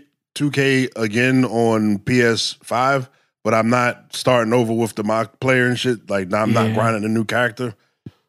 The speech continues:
Speaker 1: <coughs> And I'm also not paying for a bunch of V C to start it over. So
Speaker 2: Yeah,
Speaker 1: I'm kinda
Speaker 2: that's
Speaker 1: done, right?
Speaker 2: Yeah.
Speaker 1: But when I was getting good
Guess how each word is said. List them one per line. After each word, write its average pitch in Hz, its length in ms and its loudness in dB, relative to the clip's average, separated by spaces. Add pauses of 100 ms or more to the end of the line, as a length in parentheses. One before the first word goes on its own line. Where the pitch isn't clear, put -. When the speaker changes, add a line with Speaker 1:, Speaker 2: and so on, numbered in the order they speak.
(300)
Speaker 1:
<coughs> - 40 -6 (420)
And 135 160 -4
I'm 117 120 0
also 120 220 0
not 113 220 -2
paying 120 280 0
for 107 140 -2
a 107 60 2
bunch 113 220 -2
of 107 80 -6
V 117 140 -2
C 131 240 -4 (920)
to 104 80 -8
start 120 380 2
it - 40 4
over. 147 300 0 (260)
So - 140 -2
Speaker 2:
Yeah, 117 60 4
Speaker 1:
I'm - 60 -2
kinda 143 120 2 (140)
Speaker 2:
that's 120 80 -4
Speaker 1:
done, 113 280 0 (120)
right? 120 180 0 (600)
Speaker 2:
Yeah. 131 100 2
Speaker 1:
But 117 220 0 (100)
when 120 160 0
I 127 80 2
was 113 160 -2
getting 120 300 0
good 135 400 2